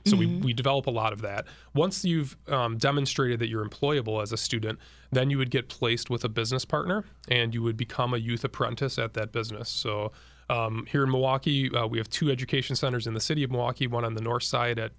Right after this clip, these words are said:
Speaker 1: uh, Stratec Security Company, which is, um, on Thirty-third and Good Hope,
Speaker 2: Mm-hmm.
Speaker 1: and then one on the south side, uh, just south of Miller Park at Lakeside Manufacturing. So as a student then, you would be going to school for around three hours of the day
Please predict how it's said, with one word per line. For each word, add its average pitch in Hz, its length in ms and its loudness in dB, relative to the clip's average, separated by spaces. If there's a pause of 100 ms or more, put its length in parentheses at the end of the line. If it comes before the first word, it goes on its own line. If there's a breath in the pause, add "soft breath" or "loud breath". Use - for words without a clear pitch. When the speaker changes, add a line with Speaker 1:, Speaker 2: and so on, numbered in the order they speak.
Speaker 1:
uh, 117 120 -4
Stratec 117 460 0
Security 139 380 -2
Company, 151 420 0 (360 loud breath)
which 120 200 0
is, 113 200 0
um, 113 200 0
on 110 160 -2
Thirty-third 117 540 -2
and 117 80 -2
Good 113 140 -2
Hope, 135 260 -2 (100)
Speaker 2:
Mm-hmm. 190 220 4
Speaker 1:
and 123 80 4
then 120 80 2
one 127 100 2
on 120 100 0
the 113 60 0
south 151 280 0
side, 127 360 0
uh, 117 140 0
just 123 180 0
south 120 220 -2
of 113 80 -2
Miller 113 180 -2
Park 113 300 -2
at 117 80 -2
Lakeside 110 420 -4
Manufacturing. 113 800 -8
So - 160 0
as 127 120 2
a 127 60 2
student 170 380 2
then, 131 300 2 (380 loud breath)
you 147 120 4
would 147 100 6
be 139 80 0
going 135 280 2
to 131 60 0
school 139 500 2
for 120 520 0 (140)
around 165 220 2
three 139 240 2
hours 135 260 0
of 151 80 0
the 135 60 0
day 117 400 -2